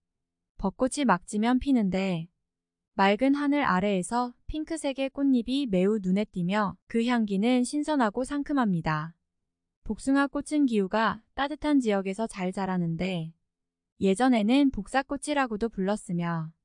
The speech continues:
꽃은 우아하고 섬세한 이미지를 상징하기도 하며 사랑과 애정의 상징으로도 자주 사용됩니다.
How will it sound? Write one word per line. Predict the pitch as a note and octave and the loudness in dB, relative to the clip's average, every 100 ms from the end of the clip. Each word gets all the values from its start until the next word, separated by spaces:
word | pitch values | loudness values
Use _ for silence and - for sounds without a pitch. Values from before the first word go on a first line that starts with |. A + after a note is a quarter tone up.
| _ _ _ _ _ - | _ _ _ _ _ -8
꽃은 | C#4+ - D#4 | -8 -2 2
우아하고 | A#3+ G3+ G#3+ G3+ A#3 | 4 4 2 0 -4
섬세한 | C#4 C#4+ C#4+ C#4 A3+ | -2 -2 0 2 2
이미지를 | F#3 G3+ F#3+ G#3 C4 | 2 0 -2 0 0
상징하기도 | C4 D4 D4 C#4+ A#3 G3+ G3+ | -2 -4 -2 0 -2 -2 -2
하며 | F3+ F3 G#3 G3 - | -2 0 0 0 -6
사랑과 | - D4+ D4+ D4 C#4+ D4 | -4 0 2 2 2 2
애정의 | - F#3+ G#3 G#3 A#3 C4 | 2 2 2 0 2 0
상징으로도 | C#4 C#4+ C4+ B3+ G#3 F#3 B3+ | 0 -2 2 2 2 0 -2
자주 | C4 G3 F3 A3+ | -4 -6 -4 -4
사용됩니다. | C4+ C#4+ B3 F#3+ E3 D#3+ D3 D#3 | -2 0 2 0 0 -2 -4 -6